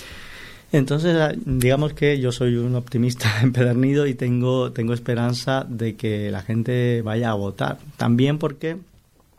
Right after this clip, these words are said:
lo digo siempre, pero es siempre cierto, puesto que el Parlamento Europeo va ganando poder cada año que pasa prácticamente,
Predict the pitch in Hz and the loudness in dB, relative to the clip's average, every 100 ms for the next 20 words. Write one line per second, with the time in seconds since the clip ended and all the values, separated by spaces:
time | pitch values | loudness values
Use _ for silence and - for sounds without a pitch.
0 | _ - - - _ - 113 101 95 95 | _ -10 -10 -20 _ -12 -6 -4 -2 -2
1 | 135 131 120 113 127 - 113 110 117 135 | -2 -2 -2 -2 -4 -4 -4 -2 -2 0
2 | 139 131 - 151 - - - - 123 127 | 0 0 -4 -8 -8 -20 -8 -2 -2 0
3 | 120 120 120 117 127 151 147 151 131 113 | -2 0 0 2 2 2 0 -2 0 2
4 | 123 - 127 120 131 127 110 113 123 127 | 0 0 -2 2 2 0 0 0 0 0
5 | 123 - - _ _ - - - 113 110 | -6 -20 -20 _ _ -20 -20 -6 0 2
6 | 110 110 120 123 139 117 110 - 113 139 | 4 2 2 -2 -2 -4 -6 -6 -2 0
7 | 139 139 156 | -2 -2 -6